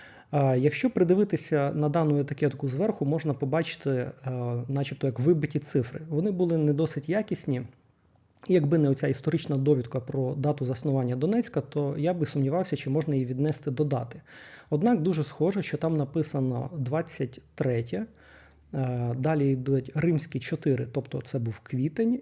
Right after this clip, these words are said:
і далі йде шістдесят три, тобто можемо припустити, що ця пляшка, е, була виготовлена двадцять третього квітня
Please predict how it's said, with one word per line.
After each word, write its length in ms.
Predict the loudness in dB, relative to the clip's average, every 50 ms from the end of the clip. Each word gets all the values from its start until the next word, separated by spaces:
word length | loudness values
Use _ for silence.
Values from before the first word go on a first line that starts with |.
| -4
і 80 | -4 -2
далі 240 | -2 0 0 0 0
йде 220 | 0 0 -2 -2
шістдесят 560 | -2 -2 -4 -4 -4 -4 -6 -6 -6 -6 -6
три, 220 | -4 -2 -2 -2 -2
тобто 440 | -4 -6 -6 -6 -6 -4 -2 0 0
можемо 460 | 2 0 0 0 0 0 0 0 -2
припустити, 720 | 0 -2 -2 -2 -2 -4 -6 -4 0 0 0 2 0 -2 -4
що 180 | -4 -4 -6
ця 160 | -4 -4 -4
пляшка, 500 | -4 -2 -2 -2 -2 -2 -4 -6 -8 -10 -10 -12 -18 -20 -20 -20 -20 -20 -20 _ _ -2
е, 200 | -2 0 0 0
була 400 | 0 0 0 2 2 0 0 0
виготовлена 800 | -2 -2 0 0 0 0 -2 -2 -4 -4 -4 -4 -2 -2 -4
двадцять 360 | -2 -2 -2 -2 -2 -2 -4
третього 340 | -2 -2 -2 -2 -2 -4 -4
квітня 420 | -4 -2 -4 -4 -4 -4 -6 -8